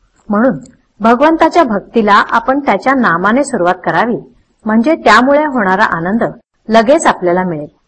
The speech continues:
सुरुवात गोड आणि शेवटही गोडच होईल.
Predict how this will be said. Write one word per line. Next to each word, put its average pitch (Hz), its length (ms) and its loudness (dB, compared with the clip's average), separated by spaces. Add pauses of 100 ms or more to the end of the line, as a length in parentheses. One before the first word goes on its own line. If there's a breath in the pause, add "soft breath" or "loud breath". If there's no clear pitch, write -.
(460)
सुरुवात 269 460 4
गोड 311 320 2
आणि 254 240 0
शेवटही 214 520 -2
गोडच 185 400 0
होईल. 180 140 -12